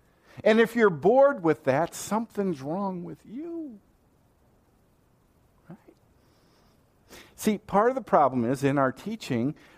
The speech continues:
we don't want to talk about hell. So it all becomes fluff. It all becomes stuff that doesn't matter. And, and people after a while, they go, "Why do I even need to go to church?"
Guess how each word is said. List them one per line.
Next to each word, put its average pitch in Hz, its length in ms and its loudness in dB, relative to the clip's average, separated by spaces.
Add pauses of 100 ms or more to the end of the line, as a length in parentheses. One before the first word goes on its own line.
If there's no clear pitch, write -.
(140)
we 202 180 0
don't 226 200 2
want 240 180 -2
to 247 60 -2
talk 247 500 -10
about 127 540 0 (120)
hell. 78 540 -6 (880)
So 220 280 2
it 208 180 -4
all 214 200 2
becomes 196 840 -4
fluff. - 840 -12
It 117 100 -4
all 190 160 2
becomes 208 460 -6
stuff - 520 -4
that 147 200 0
doesn't 190 400 0
matter. 190 300 2 (240)
And, 185 180 2 (220)
and 185 120 2
people 214 300 2
after 202 240 4
a 151 40 6
while, 196 360 4
they 147 180 2
go, 135 200 2
"Why 127 340 0
do 196 140 -4
I 165 140 -2
even 156 200 -4
need 165 200 -4
to 151 60 -8
go 107 280 -6
to 302 100 -6
church?" - 680 -18